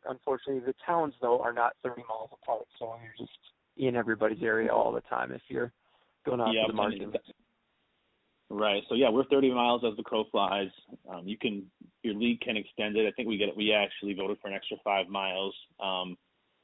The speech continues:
Speaker 2: so we're thirty-five as the crow flies from where we're at. And, yeah, it's, it's definitely tough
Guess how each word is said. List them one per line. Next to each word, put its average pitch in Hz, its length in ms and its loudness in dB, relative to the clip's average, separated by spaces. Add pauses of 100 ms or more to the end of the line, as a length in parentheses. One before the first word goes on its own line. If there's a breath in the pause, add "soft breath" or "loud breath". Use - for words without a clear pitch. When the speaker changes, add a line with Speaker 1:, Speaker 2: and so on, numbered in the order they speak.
(220)
Speaker 2:
so 117 60 -4
we're 143 140 8
thirty-five 131 480 4
as 98 80 -6
the 104 80 -6
crow 113 260 0
flies 110 320 2
from 104 120 -8
where 98 100 -2
we're 95 260 0
at. 95 280 -2 (360)
And, 98 400 -2 (720)
yeah, 160 180 6
it's, 120 180 2
it's - 180 -10
definitely 127 420 -2 (140)
tough 110 220 2